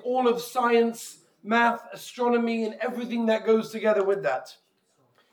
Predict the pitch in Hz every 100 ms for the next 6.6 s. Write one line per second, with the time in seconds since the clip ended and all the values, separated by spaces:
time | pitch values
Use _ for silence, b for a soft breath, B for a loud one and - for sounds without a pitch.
0 | b - 226 226 247 320 247 247 - -
1 | 262 262 254 202 185 170 _ _ _ _
2 | _ - 240 233 - 269 277 269 226 226
3 | 226 247 226 202 190 165 - - - _
4 | _ _ _ 302 359 349 269 - 330 339
5 | 311 254 247 226 180 233 285 269 240 233
6 | 220 190 247 240 226 220